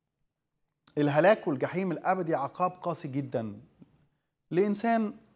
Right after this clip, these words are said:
عمل خطية، خاطي. طبعًا احنا ده بمقاييسنا البشرية بنقول كده. هذا الاعتراض يظهر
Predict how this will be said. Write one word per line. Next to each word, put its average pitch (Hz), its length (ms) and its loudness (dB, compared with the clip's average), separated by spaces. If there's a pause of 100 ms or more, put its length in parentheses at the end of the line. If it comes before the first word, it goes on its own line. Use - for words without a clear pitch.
(320)
عمل 226 260 -2
خطية، 180 340 -6
خاطي. 208 400 0 (1500)
طبعًا 214 260 0
احنا 185 220 -6
ده 180 120 2
بمقاييسنا 160 640 -6
البشرية 131 500 -6
بنقول 127 280 -10
كده. 110 280 -14 (1300)
هذا 208 180 2
الاعتراض 175 640 0
يظهر 160 600 -2